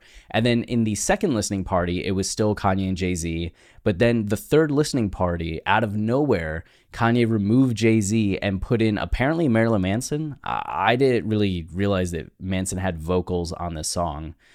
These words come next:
Um, and then this verse from DaBaby,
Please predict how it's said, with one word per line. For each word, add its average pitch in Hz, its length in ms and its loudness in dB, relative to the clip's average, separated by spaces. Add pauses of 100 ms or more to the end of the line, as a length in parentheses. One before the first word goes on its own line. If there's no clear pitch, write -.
(240)
Um, 85 600 -2 (600)
and 113 160 0
then 117 140 2
this 101 160 0
verse 101 380 0
from 90 340 -2
DaBaby, 87 640 2